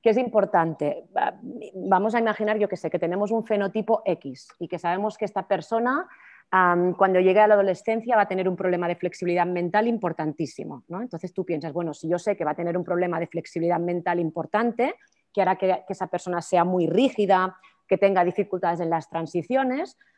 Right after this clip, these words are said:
vamos a trabajarlo cuando ese niño es pequeño. Vale. Y ahí tenemos que tener en cuenta dos cosas. Una, lo que es la plasticidad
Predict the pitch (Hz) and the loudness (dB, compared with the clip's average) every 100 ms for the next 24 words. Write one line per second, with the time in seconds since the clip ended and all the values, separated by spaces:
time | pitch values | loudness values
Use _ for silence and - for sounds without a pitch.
0 | _ - 185 190 214 214 208 208 - 233 | _ -2 0 2 2 4 4 4 2 2
1 | 240 202 180 190 202 190 190 202 - 156 | 0 2 2 0 -2 -2 -2 -4 -6 -8
2 | - 160 165 _ _ _ _ _ _ _ | -8 -12 -14 _ _ _ _ _ _ _
3 | _ - 165 156 - - - _ _ 214 | _ -6 -4 -4 -6 -16 -18 _ _ 6
4 | 214 262 269 262 262 262 240 233 240 247 | 6 6 4 4 2 0 0 2 2 2
5 | 247 247 196 - - 156 - 139 - _ | 2 2 2 0 -4 -6 -6 -10 -12 _
6 | 262 262 254 330 480 - _ _ _ _ | 2 2 2 -2 -8 -18 _ _ _ _
7 | _ _ 220 185 208 233 226 208 208 196 | _ _ 0 2 4 4 2 0 0 2
8 | 202 | 4